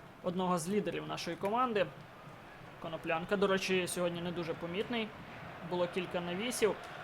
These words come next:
І все, от зараз видає непогану передачу. Лучкевич. Треба подавати, але він прострілює, і, е, це було, ну, звичайно, на випередження Макінок.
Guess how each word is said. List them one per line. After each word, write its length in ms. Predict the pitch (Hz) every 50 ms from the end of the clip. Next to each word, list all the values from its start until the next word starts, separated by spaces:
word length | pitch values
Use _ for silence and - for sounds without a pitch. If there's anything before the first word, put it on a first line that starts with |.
| - - - - - -
І 40 | 185
все, 380 | 170 - - 208 214 226 240 220
от 180 | 190 196 190
зараз 320 | 165 190 190 185 190 190 -
видає 320 | 185 196 196 196 190 196
непогану 400 | 190 190 - 208 196 196 196 202
передачу. 640 | 196 208 208 208 208 208 214 226 247 - 285 285 294 277 - - - - - - - - - -
Лучкевич. 680 | 180 196 196 - - - 226 233 247 277 285 - - - - - - - - - - - - - - - - - - - - - - - - - - - - - - - - - - - - - - -
Треба 280 | 208 190 202 196 220
подавати, 540 | 214 240 226 233 262 277 302 302 294 294 277
але 260 | 254 240 233 247 247
він 160 | 233 240 240
прострілює, 1000 | 208 - 226 233 220 - - - 214 240 262 285 285 269 247 233 220 214 202 196
і, 420 | 190 190 202 202 214 214 214 214
е, 300 | 208 208 202 190 190 185 175 - - - - - - - -
це 220 | - - 196 190
було, 480 | 185 170 160 180 180 185 185 185 180 170 147 - - - - - - - - - - - - - - - - - - - - - - - - - 180
ну, 80 | 196 214
звичайно, 460 | 175 196 214 208 - 233 220 190 185
на 120 | 180 185 185
випередження 600 | 185 214 214 214 214 202 190 170 175 180 180 175
Макінок. 480 | 175 180 170 - 190 185 190 202 190